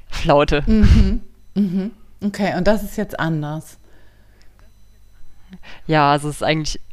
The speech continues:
Speaker 1: immer was zu tun. Also ich habe vorher unser Gespräch auch kurz in meine E-Mails geschaut, da warten schon wieder viele Aufgaben auf mich, aber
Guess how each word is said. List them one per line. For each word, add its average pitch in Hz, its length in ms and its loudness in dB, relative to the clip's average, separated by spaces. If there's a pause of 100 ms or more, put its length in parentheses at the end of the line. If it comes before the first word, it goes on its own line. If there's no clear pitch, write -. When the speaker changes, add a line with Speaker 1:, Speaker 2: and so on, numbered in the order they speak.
(160)
Speaker 1:
immer 190 260 2
was 190 240 0
zu 196 140 -10
tun. 208 320 -2
Also 160 140 -4
ich 160 120 6
habe - 160 4
vorher 165 220 -2
unser 165 160 -4
Gespräch 170 480 -4
auch - 120 -8
kurz - 260 -4
in 170 160 -4
meine 160 200 -2
E-Mails 202 380 0
geschaut, 202 420 4
da 143 100 2
warten 160 280 0
schon 170 160 -2
wieder 165 180 -2
viele 175 260 -4
Aufgaben 185 480 0
auf 180 200 -6
mich, 196 260 -4
aber 165 260 0